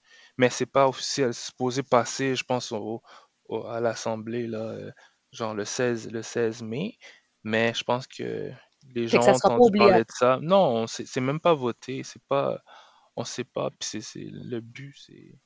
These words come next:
Speaker 1: don't
Speaker 2: Ok,
Speaker 1: know.
Speaker 2: fait que je serais, je
Speaker 1: C'est,
Speaker 2: ne
Speaker 1: c'est
Speaker 2: serais pas obligée de payer un dix dollars ou un vingt-cinq dollars
Speaker 1: Mm.
Speaker 2: pour réserver ma table de pique-nique.
Speaker 1: Non, c'est ce qu'ils disent. On, on sait pas exactement où est-ce que ça va aller.
Speaker 2: Parce que ça, c'est un jeu
Speaker 1: Mais,
Speaker 2: dangereux, hein.
Speaker 1: euh, bon, c'est un jeu dangereux. Je sais pas juste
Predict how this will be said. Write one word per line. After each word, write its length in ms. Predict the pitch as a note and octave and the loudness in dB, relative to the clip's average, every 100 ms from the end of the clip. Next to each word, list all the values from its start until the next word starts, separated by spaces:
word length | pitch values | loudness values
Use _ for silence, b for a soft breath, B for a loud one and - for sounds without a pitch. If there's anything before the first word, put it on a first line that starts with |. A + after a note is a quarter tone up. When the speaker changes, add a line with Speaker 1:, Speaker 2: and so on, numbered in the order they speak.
| _ _ _ _ _ _ _ _ _ _ - | _ _ _ _ _ _ _ _ _ _ -14
Speaker 1:
don't 160 | C3+ F#3+ | -6 0
Speaker 2:
Ok, 60 | |
Speaker 1:
know. 80 | G#3+ | 2
Speaker 2:
fait 120 | G3 | 2
que 40 | - | 2
je 40 | |
serais, 160 | - - | 0 0
je 140 | F#3 | -2
Speaker 1:
C'est, 80 | G3+ | 0
Speaker 2:
ne 40 | G3 | -2
Speaker 1:
c'est 80 | - | 0
Speaker 2:
serais 100 | G3 | 4
pas 80 | |
obligée 340 | B3 F#3+ F#3 A3+ | 4 2 2 4
de 60 | |
payer 240 | G3+ F#3 F#3+ F3+ | 4 4 2 0
un 140 | F3 | -2
dix 160 | D#3+ D#3 | -2 0
dollars 420 | E3+ D#3+ D#3+ D#3+ | 2 4 2 0
ou 120 | E3 | -2
un 40 | D3+ | -2
vingt-cinq 380 | D#3+ - F3 | -2 -4 -4
dollars 280 | D#3 D#3 D#3+ | -2 0 0
Speaker 1:
Mm. 80 | - | -2
Speaker 2:
pour 140 | D3+ - | -8 -4
réserver 360 | D3+ C#3 D3+ | -4 -2 -2
ma 140 | D3 C#3+ | -2 -2
table 200 | D3 D3 | -4 -4
de 80 | |
pique-nique. 540 | C#3 - D#3 - _ _ _ _ _ | -10 -10 -10 -12 _ _ _ _ _
Speaker 1:
Non, 280 | D#3 F3+ D#3 - | -8 -4 -4 -6
c'est 140 | E3 | -8
ce 120 | - | -8
qu'ils 180 | - E3+ | -6 -8
disent. 420 | D3 D3 G#3+ - | -4 -2 -2 -2
On, 140 | C#3 C3+ - | -4 -4 -6
on 100 | D3+ | -8
sait 140 | - | -6
pas 200 | - F3 | 0 0
exactement 480 | D3+ C3 - C3 C#3 | 0 -6 -6 -6 -4
où 40 | |
est-ce 100 | C3+ - | -6 -8
que 80 | |
ça 160 | - A#2+ | -8 -8
va 160 | B2 A2+ | -6 -6
aller. 500 | A2 A#2 C3+ A3+ _ b b b b b | -6 -6 -6 -8 _ b b b b b
Speaker 2:
Parce 100 | F#3 | -12
que 80 | G#3 | -8
ça, 140 | A#2+ | -6
c'est 120 | A#2+ | -2
un 60 | A2+ | 0
jeu 140 | A#2 | 0
Speaker 1:
Mais, 40 | - | 0
Speaker 2:
dangereux, 460 | D#3+ D3+ D3+ D#3+ D3 | 0 0 -2 -2 -2
hein. 100 | D3 | -4
Speaker 1:
euh, 40 | - _ _ _ _ _ | -10 _ _ _ _ _
bon, 240 | F3+ G#3 C3 | 2 2 2
c'est 160 | - | -4
un 60 | D3+ | -4
jeu 160 | F3 | -4
dangereux. 520 | A#3 G3+ C#3 B2 B2+ C3+ | -4 -6 -6 -8 -8 -10
Je 160 | C3+ | -10
sais 220 | C3+ D3 | -10 -10
pas 240 | - F#3 D#3 | -6 -4 -4
juste 280 | B2+ B2+ | -6 -12